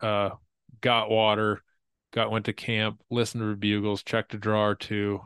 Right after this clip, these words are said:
uh, and that was about it. Um, kinda seen where maybe some elk were, but didn't have a great plan for the morning. First, other than kinda where we wanted to go. Um, but,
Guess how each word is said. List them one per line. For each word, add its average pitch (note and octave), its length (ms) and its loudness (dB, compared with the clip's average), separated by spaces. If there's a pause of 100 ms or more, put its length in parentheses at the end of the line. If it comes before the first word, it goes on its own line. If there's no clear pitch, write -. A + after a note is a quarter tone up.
(140)
uh, G#2 360 -6
and G#2+ 580 -6
that G#2+ 120 -2
was A2+ 120 -8
about A2+ 320 2
it. B2 160 -2 (400)
Um, G#2 240 -10 (540)
kinda A#2 380 0 (180)
seen B2 300 -4
where A#2 160 2
maybe A2+ 240 0
some A2+ 220 -6
elk A#2 260 -2
were, G#2+ 200 2
but G#2 240 -4
didn't A#2 180 -8
have G#2+ 120 -4
a G2+ 60 -6
great A#2 320 0
plan A2 280 -6
for - 100 -18
the A2+ 80 -10
morning. A2 360 -4 (1300)
First, C#3 340 4 (200)
other C3 300 2
than A#2 300 -2 (680)
kinda C3+ 180 2
where C3 200 4
we C3+ 100 4
wanted B2+ 280 -4
to A2 60 -8
go. B2+ 380 2 (600)
Um, A2 540 0 (400)
but, B2+ 280 -2